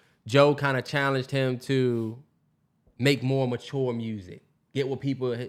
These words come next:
you know, get what people your age, stop talking to twenty-five-year-olds. Drake responded, whatever. And it started this big conversation amongst pretty much everybody, Hot ninety-seven, Apple, all the, everybody basically talked about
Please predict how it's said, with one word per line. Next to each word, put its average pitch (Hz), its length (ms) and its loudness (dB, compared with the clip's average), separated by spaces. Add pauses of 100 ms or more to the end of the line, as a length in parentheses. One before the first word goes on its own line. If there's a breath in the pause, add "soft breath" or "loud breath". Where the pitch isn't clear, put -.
(100)
you 131 120 -4
know, 101 160 -6 (360 soft breath)
get 139 120 2
what 135 140 2
people 131 260 0
your 123 320 0
age, 120 580 -2
stop 117 240 -8
talking 120 220 -2
to 123 60 -6
twenty-five-year-olds. 113 880 -4
Drake 127 240 2
responded, 113 720 -4
whatever. 104 440 -4 (280 soft breath)
And 131 100 2
it 127 60 2
started 147 260 4
this 120 140 -2
big 165 180 0
conversation 143 560 -2
amongst 113 400 -4 (380)
pretty 226 200 4
much 156 280 2
everybody, 143 340 4
Hot 147 180 -2
ninety-seven, 139 800 0
Apple, 139 360 2
all 165 260 4
the, 165 220 0 (340 soft breath)
everybody 202 400 6
basically 165 400 0
talked 151 300 2
about 120 440 0